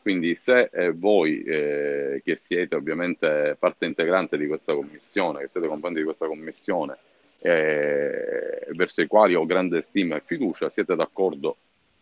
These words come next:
possiamo iniziare appunto, possiamo continuare a lavorare autonomamente su questo regolamento. Fermo restando che ovviamente io lo comunicherò anche al Presidente del Consiglio,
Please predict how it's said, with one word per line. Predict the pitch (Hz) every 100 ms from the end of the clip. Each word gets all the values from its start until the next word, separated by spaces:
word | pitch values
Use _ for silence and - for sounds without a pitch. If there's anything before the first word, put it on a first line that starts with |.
| _ _ _
possiamo | - 117 - 110 90
iniziare | 95 104 - 95 85
appunto, | 76 87 73 78 76 73 73
possiamo | - - 127 95 -
continuare | 113 113 123 117 107 90
a |
lavorare | 90 87 92 85
autonomamente | 90 95 104 104 87 80
su | -
questo | 80 71 -
regolamento. | 71 67 65 64 64 - - _ _ _ _ _
Fermo | - 101
restando | 107 135 - 98 85
che | 85
ovviamente | 85 92 85 73 82
io | 87
lo | 76
comunicherò | 73 85 82 85 87
anche | 78 73 76
al | 71
Presidente | 82 90 85 80
del | 82
Consiglio, | - 135 - 82 78 76 80